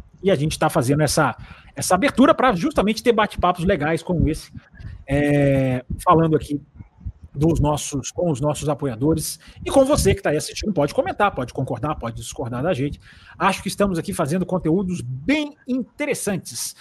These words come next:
Então, pra terminar, gente, já caminhando pro final aqui, a gente já tá estourando aqui uma hora de live, a gente tem a nossa limitação aqui de uso da plataforma, independente de ser live ou não.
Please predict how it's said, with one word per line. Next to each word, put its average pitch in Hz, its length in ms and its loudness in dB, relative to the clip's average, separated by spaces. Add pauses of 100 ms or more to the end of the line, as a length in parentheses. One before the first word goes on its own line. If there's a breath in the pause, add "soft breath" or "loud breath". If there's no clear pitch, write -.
(260 loud breath)
Então, 359 140 2
pra 349 140 4
terminar, 277 360 4
gente, 160 140 0
já 180 100 4
caminhando 185 360 2
pro 170 100 -4
final 170 380 -2
aqui, 247 180 -4
a 214 60 0
gente 135 140 -4
já 143 60 -2
tá 123 240 -6 (300)
estourando 151 400 0
aqui 139 140 -4
uma 139 100 -2
hora 123 160 -2
de 143 80 -2
live, 180 260 2
a 135 60 0
gente 151 240 -8
tem 185 300 -2 (460 soft breath)
a 123 100 -6
nossa 143 460 -2
limitação 170 640 0
aqui - 160 -6
de 147 140 0
uso 165 240 0
da 143 100 -6
plataforma, 170 560 -4
independente 156 500 -4
de 139 60 -18
ser 151 160 -4
live 127 280 -2
ou 202 80 2
não. 185 180 0